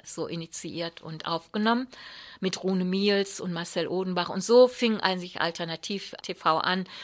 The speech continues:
Und das heißt, wir hatten jetzt ein Label. Das war eigentlich die Idee, dann, die dann als nächstes kam. Wir hatten ein Label und das hieß Alternativ T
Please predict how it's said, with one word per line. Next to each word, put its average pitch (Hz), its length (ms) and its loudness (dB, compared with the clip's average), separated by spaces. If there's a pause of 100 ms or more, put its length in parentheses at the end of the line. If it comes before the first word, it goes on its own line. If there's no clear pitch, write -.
(220)
Und 208 160 -2
das 214 160 2
heißt, 220 260 4
wir 220 140 6
hatten 247 240 0
jetzt 202 260 -2
ein 165 120 -4
Label. 165 500 -2 (680)
Das 208 260 2
war 175 80 2
eigentlich 160 320 -8
die - 160 -8
Idee, 190 280 0
dann, 165 200 -2
die 170 100 -12
dann 160 300 -4
als 165 200 -6
nächstes 196 440 -4
kam. 156 200 -8
Wir 185 120 -4
hatten 214 200 -2
ein 156 140 -4
Label 214 380 4
und 180 160 -4
das - 160 -6
hieß 208 180 -6
Alternativ 170 680 -6
T - 120 -14